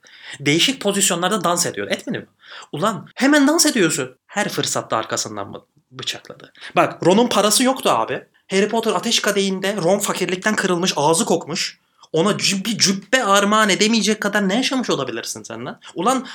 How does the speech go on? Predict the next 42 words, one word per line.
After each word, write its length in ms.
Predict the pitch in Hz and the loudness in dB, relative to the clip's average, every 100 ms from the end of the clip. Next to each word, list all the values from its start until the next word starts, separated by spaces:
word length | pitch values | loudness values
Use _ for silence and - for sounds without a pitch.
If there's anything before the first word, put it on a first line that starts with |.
| - | -8
vicdansız, 560 | 143 165 185 214 277 190 | -6 -2 0 0 0 2
en 120 | 226 | 2
yakın 200 | 262 247 | 0 0
arkadaşın 400 | 240 240 - 269 | -2 -4 -4 -4
Pespa'ya 560 | - 202 - 240 262 | -2 -2 0 2 2
bir 60 | 302 | 0
kostüm 360 | - 262 302 277 | -2 -2 -2 -2
giyip 180 | 277 | 0
herkese 320 | 285 269 285 302 | 0 2 4 4
rezil 200 | 294 339 | 6 6
oldu. 260 | 302 196 | 6 4
Ahlaksız, 600 | 170 233 - - 349 - - | 4 2 4 4 4 0 -2
iki 220 | 185 285 | 2 2
üç 140 | 254 | 4
gallon 360 | 196 220 262 285 | 4 6 6 6
ateşle 400 | 220 269 - 381 | 4 2 2 2
de 100 | 269 | 2
cübbe 280 | 196 208 349 | 2 4 6
alsın. 280 | 330 254 170 | 6 2 0
Piç! 420 | - - - - - - _ - | 2 4 2 0 -14 -20 _ -8
Garip 380 | 151 202 311 - | 2 4 4 4
kont 280 | 320 349 - | 6 6 6
gibi 160 | 311 | 4
kaldı 300 | 320 269 311 | 4 4 6
lan 120 | 320 | 4
çocuk. 360 | 320 190 208 269 _ - - | 4 2 0 -4 _ -12 -2
Şimdi 220 | 269 233 | 2 4
şöyle 280 | 262 240 175 | 4 4 4
diyecekler, 300 | 156 143 156 | 2 2 2
Slytherin'dı 640 | - 226 202 170 151 175 | 2 4 2 2 2 0
bilmem 300 | 175 170 147 | 2 2 2
ne. 60 | 113 | 0
Lan 260 | 170 120 | -2 2
bırak! 440 | 175 262 - - _ _ _ _ _ _ _ | 4 4 0 -10 _ _ _ _ _ _ _
Evet, 280 | 123 110 98 | -6 -6 -2
Harry 160 | 123 127 | -4 -2
Potter 320 | 131 120 - | -4 -6 -10
kısmımızın 500 | - - 107 110 139 | -12 -10 -10 -8 -2
<laughs> 0 | |
sonuna 540 | 143 - 143 - - _ | 0 -2 -4 -14 -20 _
geldik. 640 | - - - _ - - - - - | -16 -16 -16 _ -20 -14 -8 -6 -4
Şimdi 400 | - 277 254 254 | -2 0 0 -2